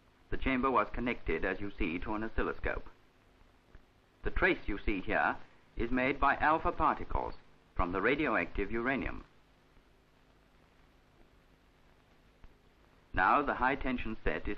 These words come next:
switched on, and the uranium is bombarded by neutrons. On the screen of the oscilloscope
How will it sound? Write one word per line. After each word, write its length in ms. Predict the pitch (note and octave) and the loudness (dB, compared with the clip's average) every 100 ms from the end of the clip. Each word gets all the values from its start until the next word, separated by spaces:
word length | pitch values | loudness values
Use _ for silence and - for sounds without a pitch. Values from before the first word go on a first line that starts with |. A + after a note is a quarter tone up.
| - | -2
switched 280 | A2 - C#3 | -2 0 2
on, 300 | G2 - - - - - - - - | 2 0 -10 -18 -20 -20 -20 -8 -4
and 140 | E2+ | -2
the 60 | G2 | 0
uranium 640 | A2 G#2 E2+ D#2+ F#2+ - | 0 0 0 -2 -4 -4
is 140 | G2+ - | -6 -2
bombarded 640 | A2 A2+ F#2 D2+ E2+ D2+ | 0 0 2 2 0 -2
by 140 | E2+ E2+ | 0 0
neutrons. 560 | G#2 G#2 C#2 B1 - - - - - - _ - _ _ - - - - - - _ _ _ _ - - - _ - - - - - - _ - - - - | -2 -4 -4 -4 -8 -16 -20 -20 -20 -20 _ -20 _ _ -20 -20 -20 -20 -20 -20 _ _ _ _ -20 -20 -20 _ -20 -20 -20 -20 -20 -20 _ -20 -20 -6 -2
On 160 | C3 | 0
the 80 | F3 - | -2 -2
screen 300 | D3 C#3 G#2 | 2 2 2
of 100 | F#2 | 0
the 100 | F#2+ | 0
oscilloscope 640 | F#2 A2 E2 - C2+ D#2 | 0 -2 -2 0 0 -2